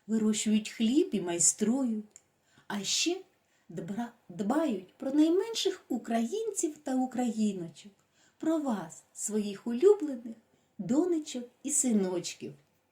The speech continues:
Малята, давайте разом доберемо чарівні слова,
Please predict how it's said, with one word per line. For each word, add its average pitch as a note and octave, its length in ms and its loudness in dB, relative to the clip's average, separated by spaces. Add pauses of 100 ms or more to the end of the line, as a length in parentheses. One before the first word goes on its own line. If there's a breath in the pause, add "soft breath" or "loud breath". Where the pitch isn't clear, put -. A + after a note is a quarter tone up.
(440)
Малята, B3 500 6 (120)
давайте G#3+ 480 6
разом G#3 560 2
доберемо C4 680 2
чарівні D4+ 480 6
слова, D4+ 560 2